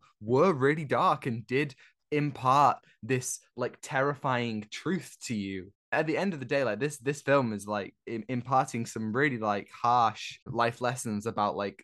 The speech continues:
trusting strangers and, and stuff like that. The entire journey that Pinocchio goes on is, is a whole metaphor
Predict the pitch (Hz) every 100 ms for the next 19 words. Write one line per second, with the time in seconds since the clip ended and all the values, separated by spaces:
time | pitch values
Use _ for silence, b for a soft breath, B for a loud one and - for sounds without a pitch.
0 | - 135 123 120 117 - 117 120 117 107
1 | 101 104 98 - B B 123 117 - 139
2 | 131 110 98 123 117 95 - _ _ 120
3 | 123 117 127 127 113 123 120 107 - 113
4 | 110 110 110 104 110 110 104 98 98 -
5 | 104 104 123 110 110 120 - 101 95